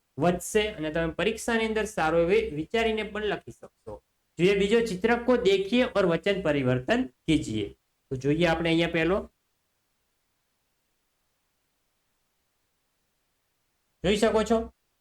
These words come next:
પહેલું છે "ચિડિયા ઉડ રહી હે", તો આ એક છે એનું બહુવચનમાં, તો "ચિડિયાએ ઉડ રહી હે", એની અંદર આવશે "ચિડિયાએ ઉડ રહી હે". બીજો છે "કલી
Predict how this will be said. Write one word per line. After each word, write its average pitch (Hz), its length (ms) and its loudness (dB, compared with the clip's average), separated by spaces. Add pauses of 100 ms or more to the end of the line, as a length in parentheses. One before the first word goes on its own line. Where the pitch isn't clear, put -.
(160)
પહેલું 233 220 2
છે 247 180 2
"ચિડિયા 233 400 2
ઉડ 254 200 4
રહી 247 300 4
હે", 226 100 -2 (280)
તો 208 100 0
આ 214 100 2
એક 233 280 2
છે 254 180 2 (420)
એનું 226 180 2
બહુવચનમાં, 233 720 2 (260)
તો 240 80 4
"ચિડિયાએ 240 640 2 (100)
ઉડ 226 180 2
રહી 202 320 4 (500)
હે", 185 100 4 (160)
એની 151 120 0
અંદર 190 160 2
આવશે 180 280 2 (120)
"ચિડિયાએ 220 580 2 (380)
ઉડ 208 160 2
રહી 185 580 2
હે". 131 120 2 (680)
બીજો 220 160 2
છે 254 240 2
"કલી 226 320 2